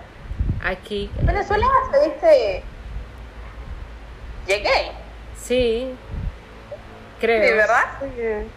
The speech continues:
Speaker 1: Sí, yo creo que sí.
Speaker 2: <laughs> Sí, yo creo. Sí.
Speaker 3: No sé, yo soy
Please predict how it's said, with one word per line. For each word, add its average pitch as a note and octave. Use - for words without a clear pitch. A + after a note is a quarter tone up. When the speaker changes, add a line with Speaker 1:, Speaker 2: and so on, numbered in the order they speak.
Speaker 1:
Sí, A3+
yo G3+
creo A3
que B3+
sí. -
Speaker 2:
<laughs> G3+
Sí, D4+
yo C4+
creo. C4
Sí. G#3
Speaker 3:
No G3
sé, F3
yo F3+
soy G3